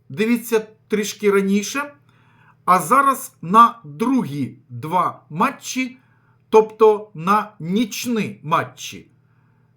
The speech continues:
Е, перший нічний матч починається о першій годині ночі за київським часом, другий – о третій тридцять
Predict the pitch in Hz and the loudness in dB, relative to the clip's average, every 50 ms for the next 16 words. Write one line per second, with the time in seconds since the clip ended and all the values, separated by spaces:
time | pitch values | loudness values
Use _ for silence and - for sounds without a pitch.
0 | - - 135 139 127 123 - 247 269 - - - 254 233 202 202 214 208 - - | -8 -6 -4 -4 -2 2 4 4 4 4 2 -4 -4 -2 0 0 -2 -2 -6 -6
1 | 220 226 220 208 196 190 190 180 - - - - - - 185 - - 214 202 202 | -4 -2 0 0 0 0 -2 -2 -4 -6 -12 -14 -10 -10 -10 -8 -4 -2 0 0
2 | 190 175 170 160 - - 170 156 156 156 - 202 196 - 220 220 214 202 - - | 0 0 -2 -6 -6 -4 -2 -2 0 4 4 4 4 4 4 2 2 2 -2 -4
3 | 208 170 180 185 175 175 185 175 165 165 156 160 170 165 160 - - 233 254 247 | -4 -2 -2 -4 -4 -4 -6 -6 -6 -6 -8 -6 -6 -6 -6 -6 -6 -6 -6 -6
4 | - - _ 170 151 180 220 220 - 254 262 247 240 - - 254 247 226 - 254 | -8 -14 _ -6 -2 0 0 0 0 0 0 0 -2 -4 -6 -6 -6 -4 -2 -2
5 | 254 247 240 - 254 247 247 240 - - _ _ _ _ _ _ - 135 135 202 | -2 -2 -2 -4 -4 -4 -4 -6 -10 -14 _ _ _ _ _ _ -14 -2 2 4
6 | 220 269 302 294 254 277 294 294 262 - - - _ _ - 202 202 208 214 202 | 4 6 4 4 2 2 2 0 -2 -4 -8 -16 _ _ 6 8 8 8 8 6
7 | 208 - - 208 226 247 262 - - 247 247 226 202 - 247 226 226 202 - - | 2 -2 -2 -2 0 -2 -2 -4 -4 -4 -6 -4 -4 -2 -2 -2 -2 -2 -6 -8
8 | - 131 107 - - - | -14 -16 -16 -18 -20 -20